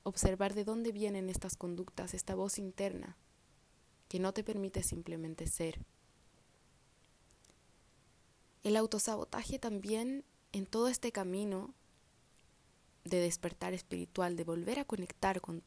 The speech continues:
contigo, porque en realidad somos seres espirituales experimentando una experiencia humana. Otra de las caras del autosaboteo es este positivismo tóxico. Porque sabemos que el ser positivo,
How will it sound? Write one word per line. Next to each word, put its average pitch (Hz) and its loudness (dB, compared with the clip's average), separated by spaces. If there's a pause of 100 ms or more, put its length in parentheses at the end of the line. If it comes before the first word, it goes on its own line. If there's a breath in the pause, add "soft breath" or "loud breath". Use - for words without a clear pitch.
(140)
contigo, 185 2
porque - -6
en 170 -2
realidad 170 0 (840)
somos 175 2
seres 175 2
espirituales 165 -4
experimentando 165 -4
una 160 -4
experiencia 165 -6
humana. 180 -2 (2000 loud breath)
Otra 262 2
de 254 4
las 214 0
caras 208 2
del 196 0
autosaboteo 180 -2 (1040)
es 226 2
este 262 2
positivismo 185 -4
tóxico. - -10 (2250)
Porque 190 2
sabemos 233 2
que - -6
el 202 -6
ser 202 0
positivo, 202 -4